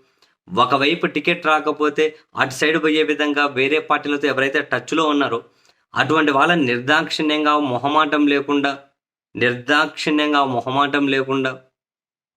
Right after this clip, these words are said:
బయటకు ఎగ్జిట్ డోర్ చూపించేస్తున్నారు. ఎందుకంటే ఎప్పటి నుంచో వాళ్ళ కదలికల మీద పరిశీలన ఉంది కాబట్టి కొందరికి ఎగ్జిట్ డోర్ చూపించేసి కొన్ని దగ్గరలో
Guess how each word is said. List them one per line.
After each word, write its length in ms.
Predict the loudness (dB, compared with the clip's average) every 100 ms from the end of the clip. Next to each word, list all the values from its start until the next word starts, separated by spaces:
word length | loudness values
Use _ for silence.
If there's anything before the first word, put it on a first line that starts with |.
| _ _ _ _ _ _ _ _ _
బయటకు 600 | 2 2 4 2 0 0
ఎగ్జిట్ 320 | -4 0 0
డోర్ 180 | 2 0 0
చూపించేస్తున్నారు. 720 | -2 0 0 0 -2 -2 -4 -12 _ _ _ _ _ _ _ -2
ఎందుకంటే 400 | 0 2 2 2
ఎప్పటి 320 | 2 0 0
నుంచో 140 | 2
వాళ్ళ 120 | 2 0
కదలికల 460 | 0 0 0 0
మీద 340 | 0 2 0 0 -6 _ _ _ _ _ _ -2
పరిశీలన 480 | 0 0 0 2 2
ఉంది 260 | 2 2
కాబట్టి 440 | 2 0 -2 -6 -12 _ _ _ _ _ _ _ _ _ _ _
కొందరికి 300 | 0 0 2
ఎగ్జిట్ 260 | 0 0 0
డోర్ 220 | 2 0
చూపించేసి 640 | 0 0 0 0 -2 -6 -8 _ _ _ _ 2
కొన్ని 200 | 4 4
దగ్గరలో 500 | 2 2 2 2